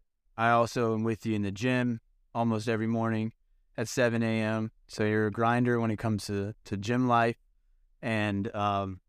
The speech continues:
and then also, I know that one of your major hobbies is disc golf, which you, you got me into, which is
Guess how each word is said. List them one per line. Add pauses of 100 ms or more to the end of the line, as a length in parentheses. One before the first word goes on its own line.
(540)
and
then
also,
I
know
that
one
of
your
major
hobbies
is
disc
golf,
which
you, (320)
you
got
me
into, (220)
which
is